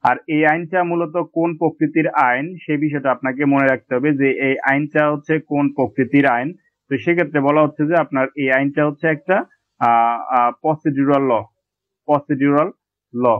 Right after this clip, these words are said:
অর্থাৎ এটা হচ্ছে একটা পদ্ধতিগত আইন। এই এভিডেন্স একটা কোন ধরনের আইন, সেক্ষেত্রে বলা হচ্ছে যে এভিডেন্স অ্যাক্ট হচ্ছে একটা প্রসিডিউরাল ল বা পদ্ধতিগত আইন বা অ্যাডজেক্টিভ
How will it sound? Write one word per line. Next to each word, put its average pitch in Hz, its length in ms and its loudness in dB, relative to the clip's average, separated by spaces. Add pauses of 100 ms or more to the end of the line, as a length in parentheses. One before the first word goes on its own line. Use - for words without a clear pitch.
(200)
অর্থাৎ 127 340 -2
এটা 135 220 -2
হচ্ছে 131 160 -2
একটা 151 260 0 (100)
পদ্ধতিগত 120 760 0
আইন। 113 280 -2 (340)
এই 127 180 -2
এভিডেন্স 139 420 0
একটা 165 380 0 (380)
কোন 143 200 4
ধরনের 143 280 4
আইন, 190 320 -4 (100)
সেক্ষেত্রে 127 380 -4
বলা 131 180 2
হচ্ছে 180 280 -2 (360)
যে 123 180 2
এভিডেন্স 143 380 0
অ্যাক্ট 143 240 -2
হচ্ছে 143 260 -2
একটা 170 420 0 (100)
প্রসিডিউরাল 135 600 0 (380)
ল 120 280 2 (140)
বা - 180 2
পদ্ধতিগত 131 760 -4 (360)
আইন 131 260 0 (240)
বা 120 100 2
অ্যাডজেক্টিভ 120 560 -2